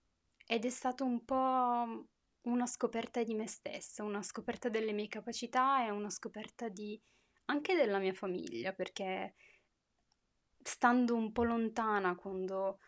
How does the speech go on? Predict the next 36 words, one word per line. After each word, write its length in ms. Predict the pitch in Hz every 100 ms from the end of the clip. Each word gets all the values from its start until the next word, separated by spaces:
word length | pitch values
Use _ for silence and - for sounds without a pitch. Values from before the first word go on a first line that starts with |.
| _ -
quando 300 | 208 185 190
loro 220 | 190 180
sono 240 | - 185
venuti 260 | 180 185 185
qua, 220 | 190 185
io 140 | 180
sono 200 | 175 -
rimasta 360 | 190 170 - -
in 80 | 277
Italia, 360 | 285 170 -
perché 280 | - - 180
così 220 | - - 339
è 40 |
successo, 720 | - - - - - - 294 311 - - _ _
<laughs> 720 | - - - - - - _
e 100 | -
li 120 | 247 196
ho 80 |
raggiunti, 840 | 190 269 - 208 180 180 175 226 254
ho 80 | 233
scoperto 640 | - 220 190 190 - 233
molte 840 | 240 208 202 196 196 208 240 240 269
cose 380 | 254 240 214 214
di 160 | 208
me 460 | 226 190 180 214 - _ _ _ _
all'interno 640 | - 214 208 214 226 214 214
della 240 | 196 196
fa-, 140 | 202 226
famiglia 760 | - 247 185 185 190 226 247 -
e 220 | 196 190
molte 320 | 196 202 240
cose 180 | 233 190
della 120 | 185
mia 140 | 190
famiglia 720 | 202 240 185 - - - 80 - _ - _ _ _
stessa. 640 | - - - - - -